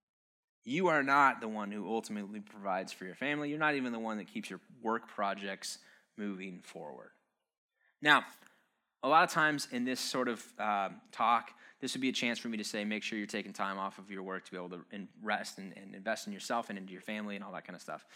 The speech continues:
like a Sabbath sort of thing. I get that that's kind of hit and miss depending on kind of what kind of work you do. So, because of, in light of the season that we're going into with this summer, my thing to you is this.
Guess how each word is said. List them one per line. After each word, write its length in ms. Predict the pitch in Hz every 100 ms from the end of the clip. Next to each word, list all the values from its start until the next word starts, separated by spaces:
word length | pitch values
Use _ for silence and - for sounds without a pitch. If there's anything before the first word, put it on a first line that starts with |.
| - -
like 140 | 95 104
a 60 |
Sabbath 500 | - 117 101 92 -
sort 220 | - 101 87
of 80 |
thing. 180 | - 76 - _ -
I 80 | 135
get 340 | 120 135 127
that 140 | 117 107
that's 180 | 107 -
kind 220 | 123 113
of 160 | 104 - - - _
hit 220 | - 156
and 120 | 135
miss 220 | 123 113
depending 320 | - 117 113 110
on 160 | 107
kind 240 | 110 117 104
of 60 |
what 180 | 104 101
kind 180 | - 110
of 120 | 101
work 200 | 104 101
you 120 | 98
do. 180 | - 71 58
So, 320 | - 165 104 - - - -
because 440 | 131 - 160 165
of, 160 | 175 143
in 140 | 131
light 180 | 123 135
of 140 | 135
the 80 | 127
season 340 | - 131 120 127
that 80 |
we're 60 | 123
going 280 | 127 117 104
into 260 | 95 -
with 100 | 101
this 140 | - 127
summer, 260 | 101 95
my 300 | 104 107 127
thing 320 | 139 - 123 123
to 120 | -
you 220 | 110 87
is 160 | 87 98
this. 360 | 104 78 -